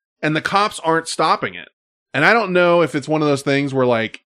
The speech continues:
it gets to the point where, like, twenty fucking people are all just pissing, and the cops are like, "Well, now what do we do?" And so they just don't do anything. But these two Scottish,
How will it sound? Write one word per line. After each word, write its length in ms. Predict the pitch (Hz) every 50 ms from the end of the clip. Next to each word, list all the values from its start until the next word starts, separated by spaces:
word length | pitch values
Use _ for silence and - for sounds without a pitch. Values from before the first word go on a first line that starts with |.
| _ _ _ _ -
it 60 | 127
gets 240 | 113 143 147 143 -
to 60 | -
the 80 | 139 123
point 260 | - 143 139 139 135
where, 100 | 127 131
like, 200 | 123 117 110 107
twenty 340 | - - 127 127 127 127 127
fucking 360 | - - 131 120 - 117 107
people 300 | - 120 120 - 131 123
are 120 | 120 117 110
all 160 | 110 113 110
just 200 | 104 113 - -
pissing, 460 | - 127 117 - - 139 139 143 139
and 80 | 120 110
the 80 | 110
cops 300 | 98 - 120 117 117 -
are 80 | - 113
like, 160 | 104 101 98
"Well, 80 | 104 104
now 220 | 107 110 110 110
what 80 | 113 117
do 80 | 113
we 100 | 110 110
do?" 220 | 110 117 113 113 117
And 100 | 113 -
so 80 | -
they 80 | 104 95
just 180 | 95 104 101 87
don't 140 | 104 98
do 160 | 98 101 95 92
anything. 440 | 98 107 113 - 131 135 143 151 _ _ _ _ _ _ _ _ _ _ _ -
But 140 | 131 123 -
these 220 | 147 165 165 -
two 320 | - 202 185 175 165 156 151
Scottish, 440 | - - - 151 131 139 143 135 -